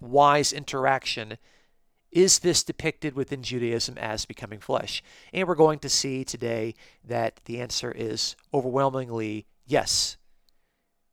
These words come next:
God's wisdom was personified, and in those very works that personified God's wisdom as a personification, we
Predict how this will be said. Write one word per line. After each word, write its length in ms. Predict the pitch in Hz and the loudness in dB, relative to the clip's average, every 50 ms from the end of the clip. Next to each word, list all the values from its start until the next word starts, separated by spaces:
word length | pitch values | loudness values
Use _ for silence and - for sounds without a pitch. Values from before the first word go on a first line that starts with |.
| _ _ | _ _
God's 360 | - 147 160 175 180 175 - | 4 6 8 8 8 6 2
wisdom 360 | 135 139 151 139 - - 147 135 | -2 0 -2 -2 0 -4 -4 -6
was 540 | 127 117 127 131 131 127 127 127 120 - - - _ | -2 2 4 4 4 4 4 2 0 -2 -4 -8 _
personified, 800 | - 110 - - 135 143 160 175 - 196 185 185 190 196 202 190 - _ - - _ _ _ | -14 -8 -6 -2 -2 0 0 0 2 2 2 2 2 0 0 -4 -10 _ -20 -20 _ _ _
and 340 | 143 156 165 165 165 160 - | -4 0 0 0 0 0 -4
in 320 | - - 151 151 151 143 | -6 -4 -4 -4 -4 -2
those 280 | 139 143 143 139 135 - | 0 2 4 4 2 2
very 280 | 120 143 139 139 135 | 2 2 2 2 0
works 380 | 127 131 139 180 180 165 - - | 0 2 2 2 2 2 0 -2
that 160 | - 156 139 - | -2 -2 -4 -2
personified 800 | - - - - 175 196 180 - - 139 120 113 113 110 117 117 - _ - _ _ _ | -4 -6 -4 -2 0 0 0 0 0 0 2 2 2 0 -2 -4 -12 _ -20 _ _ _
God's 360 | _ 135 127 120 123 - - - | _ 0 2 2 2 0 -2 -4
wisdom 320 | 120 117 - - 117 110 | -4 -6 -4 -6 -6 -8
as 140 | 110 110 - | -8 -8 -8
a 40 | - | -10
personification, 920 | 113 107 - 120 113 110 113 107 - - 110 107 104 - 110 113 127 143 - _ _ _ _ _ _ _ _ _ _ _ _ _ _ _ _ _ _ _ _ _ _ | -10 -10 -8 -8 -8 -8 -10 -10 -8 -8 -8 -8 -8 -10 -12 -12 -14 -16 -18 _ _ _ _ _ _ _ _ _ _ _ _ _ _ _ _ _ _ _ _ _ _
we 580 | 120 120 135 135 131 131 131 127 127 127 127 | -10 -8 -6 -6 -4 -4 -6 -6 -6 -8 -10